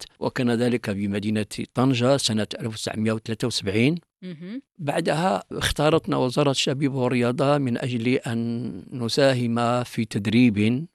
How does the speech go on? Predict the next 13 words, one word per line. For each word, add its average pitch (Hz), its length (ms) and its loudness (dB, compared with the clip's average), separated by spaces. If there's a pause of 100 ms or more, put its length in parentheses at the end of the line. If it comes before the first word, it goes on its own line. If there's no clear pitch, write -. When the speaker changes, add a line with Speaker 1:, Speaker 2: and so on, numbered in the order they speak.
(140)
Speaker 1:
في 120 140 0
فرنسا، 104 680 -2
وكان 107 280 -4
ذلك 107 380 -2
بجنوب 104 480 -4
فرنسا. 131 680 -4 (200)
وشاركت 120 1600 -2
ممثلاً 123 1500 -4
ومساعداً 117 760 -2
للمخرج 107 880 -2
ل-، 101 300 -6
في 117 200 -6
مسرحية 117 560 -4